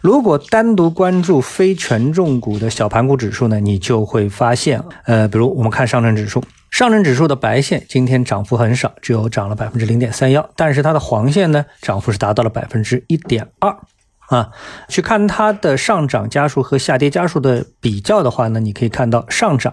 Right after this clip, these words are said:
今天上证指数有一千四百六十八家上涨，下跌是五百七十五家，所以这个比例啊非常的悬殊，说明今天大部分的股票都是获得了上涨。那么再来看中证一千的指数呢，今天涨幅呢也是在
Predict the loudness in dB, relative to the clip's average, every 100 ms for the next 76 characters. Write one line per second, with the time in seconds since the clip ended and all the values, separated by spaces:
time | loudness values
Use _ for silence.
0 | -6 -2 0 0 0 2 0 -2 -4 -6
1 | -6 -20 -2 -2 0 0 2 0 0 0
2 | 2 2 2 2 0 0 0 0 -4 -10
3 | -12 -2 0 2 2 2 2 0 -4 -4
4 | -2 -2 -4 -8 -10 -10 -4 -2 0 0
5 | 0 2 2 2 0 -2 0 -4 -4 -4
6 | -6 -4 -2 0 0 -2 -6 -14 -2 2
7 | 4 4 2 0 -2 -2 0 2 0 -2
8 | -6 -2 -2 -2 -8 -10 _ -4 -2 -2
9 | -2 -2 -2 -6 _ _ -8 -6 -8 -14
10 | _ -20 -20 -12 0 2 4 2 2 0
11 | 2 4 2 2 0 2 2 0 -2 0
12 | 0 0 0 0 0 -4 -4 0 0 0
13 | -4 -2 0 0 0 0 -2